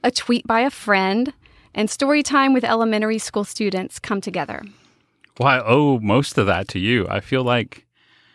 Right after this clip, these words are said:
Speaker 2: when we sat down and I pitched the idea to you, it was a bunch of random stories kind of, you know, trying to become a cohesive unit to tell a story about identity. But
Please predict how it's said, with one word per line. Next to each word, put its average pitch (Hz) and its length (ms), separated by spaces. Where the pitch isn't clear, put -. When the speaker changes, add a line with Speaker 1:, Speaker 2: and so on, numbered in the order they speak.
Speaker 2:
when 110 140
we 107 100
sat 123 260
down 107 220
and 104 120
I 92 120
pitched - 300
the 113 140
idea 104 420
to - 140
you, 98 200
it 95 80
was 95 180
a 104 60
bunch 104 340
of 90 100
random 107 460
stories 104 520
kind 107 280
of, 98 240
you 85 140
know, 90 100
trying 107 440
to 101 400
become 110 360
a 98 80
cohesive 101 580
unit 101 380
to - 120
tell 104 220
a 98 40
story 101 320
about 95 240
identity. 92 560
But 90 300